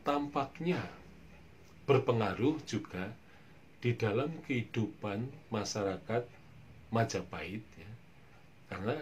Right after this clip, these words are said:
di dalam Maja-, di dalam masyarakat Majapahit berlaku kitab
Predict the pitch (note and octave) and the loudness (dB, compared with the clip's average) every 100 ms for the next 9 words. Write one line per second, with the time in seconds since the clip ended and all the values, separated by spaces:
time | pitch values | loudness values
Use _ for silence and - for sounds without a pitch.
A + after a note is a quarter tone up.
0 | A#2+ A2 F#2+ - G2+ F#2+ F#2+ F#2 F#2+ F#2 | -4 -4 -4 -4 -4 -2 -4 -6 -8 -10
1 | - - G#2 G#2 G2 G2 F#2+ F#2+ F#2 F#2 | -12 -4 -2 0 0 0 -4 -4 -6 -6
2 | F#2+ F2+ F2+ - A2+ C#3+ - A2+ F#2+ G2 | -8 -8 -10 -2 0 0 0 -2 0 -4
3 | F#2+ - - F#3 - - - - - - | -6 -10 -6 -6 -6 -16 -20 -20 -20 -20
4 | - - - - D3+ - C3+ C3 | -20 -20 -20 4 4 6 4 4